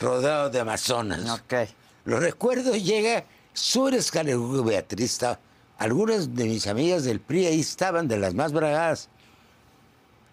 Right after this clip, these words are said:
Speaker 1: Se sentó y cayó en el asiento.
Speaker 2: Ya la
Speaker 1: Te veo
Speaker 2: libra-
Speaker 1: la foto, ojalá la encuentres. Puras mujeres. Entonces estamos Peña y yo.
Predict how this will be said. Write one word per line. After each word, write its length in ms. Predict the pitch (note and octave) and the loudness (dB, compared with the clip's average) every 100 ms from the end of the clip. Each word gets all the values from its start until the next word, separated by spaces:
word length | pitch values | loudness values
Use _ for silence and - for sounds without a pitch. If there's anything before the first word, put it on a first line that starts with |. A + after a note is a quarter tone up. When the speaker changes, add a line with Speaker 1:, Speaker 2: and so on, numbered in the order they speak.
| _ - | _ -14
Speaker 1:
Se 220 | - A#2+ | -10 -6
sentó 460 | - A#2 A2+ G3 G#3+ | -4 -6 -4 -2 0
y 100 | G3+ - | -2 -4
cayó 340 | D#3+ A#2+ F3 | -2 0 0
en 60 | A3+ | 0
el 120 | A3 | 0
asiento. 560 | E3 - F3+ E3 G#3 F3 - - - - - _ _ _ _ _ _ _ _ - | 0 0 0 0 -2 -4 -10 -18 -18 -20 -20 _ _ _ _ _ _ _ _ -4
Speaker 2:
Ya 160 | C#3+ | 0
la 160 | D#3 E3+ | 2 2
Speaker 1:
Te 60 | D#3+ | 0
veo 160 | D#3+ | 0
Speaker 2:
libra- 140 | A3 E3+ | 2 0
Speaker 1:
la 120 | G3 | -2
foto, 500 | - F#3+ - A3 D#3 - _ _ | -2 -2 0 -2 -4 -8 _ _
ojalá 440 | - - C3 D3 F#3+ | -6 -2 0 0 0
la 100 | F3+ | 0
encuentres. 580 | C#3 D#3+ C#3+ E3 D3 - _ _ _ _ _ _ _ _ _ _ - | 0 0 0 0 -2 -4 _ _ _ _ _ _ _ _ _ _ -2
Puras 500 | D4 D#4+ C#4+ G3 E3 | 2 2 2 0 0
mujeres. 360 | C3+ - G#2+ - - - _ _ - - - _ | -2 -2 -4 -6 -18 -20 _ _ -20 -20 -20 _
Entonces 280 | - F3 - | -2 -2 -2
estamos 440 | B2+ G3 G#3+ G#3 | -2 -2 -2 -2
Peña 380 | - G3+ D#3+ D3+ | -2 0 2 2
y 140 | B2+ B2 | 2 2
yo. 260 | C#3 E3 | 2 0